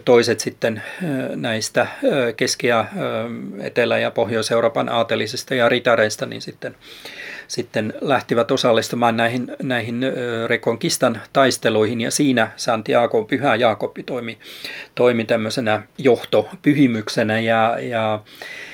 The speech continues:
ja sitten Pohjois-Euroopassa Pyhästä Jaakobista tuli sitten tähän Hansaan liittyvä keskeinen pyhimys, ja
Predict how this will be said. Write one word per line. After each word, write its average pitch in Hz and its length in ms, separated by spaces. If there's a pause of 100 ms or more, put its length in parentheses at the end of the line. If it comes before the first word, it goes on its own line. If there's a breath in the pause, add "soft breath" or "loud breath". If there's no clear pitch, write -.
(180 loud breath)
ja 139 140
sitten 131 440
Pohjois-Euroopassa 160 1200 (120)
Pyhästä 147 320
Jaakobista 139 540
tuli 127 300
sitten 135 540
tähän 135 360
Hansaan 139 640 (100)
liittyvä 117 600 (140)
keskeinen 113 480
pyhimys, 113 500
ja 113 240